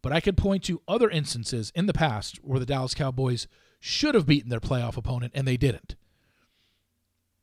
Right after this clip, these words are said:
It's the best team that Dallas has had in years. And they've proven it that they are a tough out at home. Yes, Seattle played 'em close,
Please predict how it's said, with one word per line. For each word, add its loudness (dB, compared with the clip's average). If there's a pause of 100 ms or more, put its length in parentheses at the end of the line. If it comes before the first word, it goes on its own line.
It's -12
the 2
best 2
team 2
that 0
Dallas 2
has -6
had 0
in -8
years. -8 (1200)
And -2
they've 0
proven 4
it -4
that -4
they -2
are -2
a 0
tough 0
out -2
at -6
home. -8 (1700)
Yes, -4 (160)
Seattle -2
played 2
'em -2
close, 4